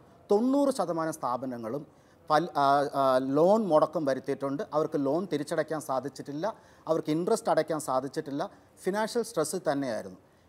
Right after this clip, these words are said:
കഴിഞ്ഞ കൊല്ലം രണ്ടായിരത്തി ഇരുപതിൽ നമ്മൾ ലോക്ക്ഡൗൺ വെച്ചപ്പോൾ കേരള പ്ലാനിംഗ് ബോർഡ് തന്നെ കണ്ടെത്തി എൺപതിനായിരം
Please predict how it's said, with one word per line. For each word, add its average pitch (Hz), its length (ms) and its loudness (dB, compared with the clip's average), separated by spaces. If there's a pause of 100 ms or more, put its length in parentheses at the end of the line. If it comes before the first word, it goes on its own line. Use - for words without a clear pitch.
(160)
കഴിഞ്ഞ 247 340 2
കൊല്ലം 190 260 0
രണ്ടായിരത്തി 196 540 0
ഇരുപതിൽ 160 320 -4 (160)
നമ്മൾ 180 180 -4 (140)
ലോക്ക്ഡൗൺ 165 500 2
വെച്ചപ്പോൾ - 400 -6 (840)
കേരള 196 260 6 (120)
പ്ലാനിംഗ് 202 460 0
ബോർഡ് 233 220 2
തന്നെ 175 220 -4
കണ്ടെത്തി 135 460 -4 (480)
എൺപതിനായിരം 240 720 0